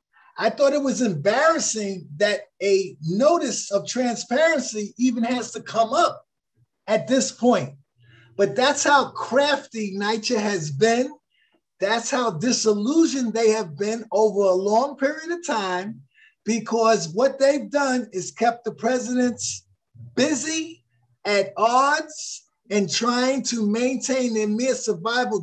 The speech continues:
during this pandemic, while they marched on to try to privatize the developments.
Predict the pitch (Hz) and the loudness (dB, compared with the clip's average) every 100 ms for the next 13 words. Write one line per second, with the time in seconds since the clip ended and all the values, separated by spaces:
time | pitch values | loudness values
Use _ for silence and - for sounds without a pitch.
0 | 143 170 302 320 277 247 208 - 220 202 | -4 -4 -4 -4 -2 -4 -4 -6 -6 -4
1 | 175 226 175 135 _ _ _ _ _ _ | -4 -6 -6 -10 _ _ _ _ _ _
2 | - 208 208 240 311 294 254 262 - - | -2 2 4 4 2 2 2 2 0 -4
3 | 269 226 185 185 180 _ _ _ - 202 | -2 0 -2 -4 -10 _ _ _ -6 -4
4 | - 240 233 214 240 - 220 226 220 226 | -2 0 0 0 -6 -6 -4 -2 -4 -6
5 | - 208 202 180 180 180 160 202 185 143 | -4 -2 -2 0 -2 -2 -2 -2 -2 -6
6 | 135 - - | -10 -12 -18